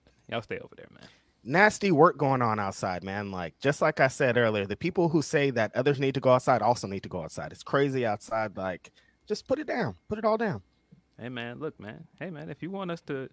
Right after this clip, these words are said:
Speaker 1: shoot you a few bucks so you can do some edits and,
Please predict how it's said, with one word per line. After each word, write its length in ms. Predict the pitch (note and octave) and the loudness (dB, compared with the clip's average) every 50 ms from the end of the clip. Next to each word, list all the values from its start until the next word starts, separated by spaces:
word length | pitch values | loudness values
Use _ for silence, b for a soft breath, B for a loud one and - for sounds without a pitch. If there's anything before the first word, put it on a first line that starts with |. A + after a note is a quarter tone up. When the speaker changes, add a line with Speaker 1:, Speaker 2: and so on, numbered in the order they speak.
| _ | _
Speaker 1:
shoot 320 | _ - - C#3+ C#3+ - - | _ -14 -12 -12 -12 -10 -10
you 100 | C#3+ C3+ | -10 -10
a 60 | A#2+ | -10
few 180 | - - B2+ B2 | -10 -10 -12 -8
bucks 340 | - - C3 C#3 - - | -4 -4 -4 -4 -4 -8
so 100 | - - | -10 -8
you 180 | G#2+ G#2 G#2+ A2+ | -8 -6 -6 -6
can 160 | - - G#2+ | -4 -4 -4
do 160 | G2+ A2+ A2+ | -2 -2 -4
some 160 | A2+ - G2 - | -4 -4 -6 -4
edits 400 | - G#2+ A#2+ C3 B2 - - - | -4 -4 -4 -4 -6 -10 -14 -14
and, 240 | G2 F#2 F2+ E2+ | -14 -12 -12 -14